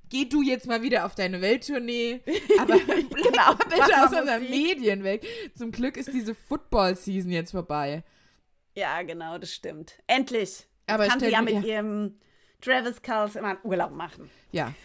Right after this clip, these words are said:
Speaker 1: Und mal gucken, wann sie sich verloben. Und dann wird's bestimmt eine
Speaker 2: Mhm.
Speaker 1: riesen Hochzeit geben und toll.
Speaker 2: Ja, genau.
Speaker 1: Also,
Speaker 2: Sehr wahrscheinlich schon.
Speaker 1: ich würde mir auch als restliches Team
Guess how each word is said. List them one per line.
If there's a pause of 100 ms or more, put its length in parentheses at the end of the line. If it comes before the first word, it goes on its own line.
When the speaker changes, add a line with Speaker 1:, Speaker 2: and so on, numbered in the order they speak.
(280)
Speaker 1:
Und
mal
gucken,
wann
sie
sich
verloben.
Und
dann
wird's
bestimmt
eine
Speaker 2:
Mhm.
Speaker 1:
riesen
Hochzeit
geben
und
toll. (800)
Speaker 2:
Ja, (120)
genau. (440)
Speaker 1:
Also,
Speaker 2:
Sehr
wahrscheinlich
schon. (260)
Speaker 1:
ich
würde
mir
auch
als
restliches
Team